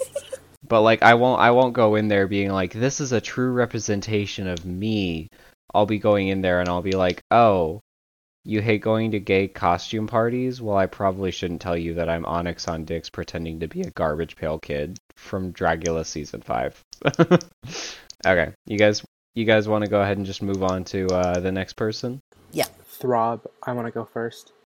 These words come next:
Speaker 2: Okay, go ahead.
Speaker 1: In the words of the late Zavaleta,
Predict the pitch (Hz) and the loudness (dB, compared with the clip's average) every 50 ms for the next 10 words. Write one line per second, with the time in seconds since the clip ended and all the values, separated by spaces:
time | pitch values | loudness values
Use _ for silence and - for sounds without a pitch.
0 | _ - - 101 - 151 170 180 - _ _ _ _ - - 92 90 92 107 113 | _ -4 -4 -2 0 -2 -2 -2 -6 _ _ _ _ -8 -6 -6 -4 -4 -4 -6
1 | 127 123 120 _ _ _ 151 156 156 160 170 160 143 131 139 135 131 127 127 123 | -6 -8 -12 _ _ _ -2 0 2 4 2 4 4 2 2 2 2 0 -2 -2
2 | 123 120 123 - - - - - - - _ _ - 139 131 127 123 120 120 120 | -4 -8 -10 -14 -14 -12 -12 -14 -16 -20 _ _ 4 6 6 6 6 4 2 0
3 | 120 113 117 113 - - - - _ _ _ _ _ _ _ _ _ _ _ - | -2 -4 -8 -12 -18 -20 -20 -20 _ _ _ _ _ _ _ _ _ _ _ -20
4 | - - _ - - - _ _ _ _ _ _ _ _ _ _ _ - - _ | -20 -8 _ -8 -8 -8 _ _ _ _ _ _ _ _ _ _ _ -20 -20 _
5 | _ _ _ _ _ _ 151 127 143 135 135 131 127 131 - 127 127 131 139 147 | _ _ _ _ _ _ -10 -6 -4 -2 0 0 0 0 0 -2 -2 0 4 4
6 | 139 135 135 120 - _ _ _ - - - - - _ _ - 135 120 139 131 | 4 4 2 0 -6 _ _ _ -12 -12 -12 -14 -18 _ _ -12 -2 2 2 4
7 | 131 139 131 123 123 120 120 120 120 117 127 - | 4 4 2 2 0 0 2 0 0 -2 -4 -8